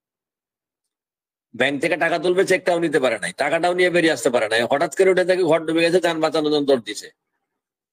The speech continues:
তো যাই হোক, তাহলে আলোচনায় ফিরে আসি, আলোচনা প্রায় শেষ পর্বে চলে এসেছে অনেকটাই।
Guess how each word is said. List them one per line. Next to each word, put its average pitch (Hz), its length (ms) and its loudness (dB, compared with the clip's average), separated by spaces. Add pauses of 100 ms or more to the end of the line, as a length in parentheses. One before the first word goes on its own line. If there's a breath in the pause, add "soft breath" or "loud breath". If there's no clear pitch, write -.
(2250)
তো 139 100 4
যাই 147 200 2
হোক, 175 180 0
তাহলে 143 300 -2
আলোচনায় 151 440 0
ফিরে 160 220 2
আসি, 143 240 2 (220)
আলোচনা 135 400 0
প্রায় 147 200 0
শেষ 143 180 -2
পর্বে 131 300 0
চলে 143 200 2
এসেছে 135 200 -2
অনেকটাই। 123 400 0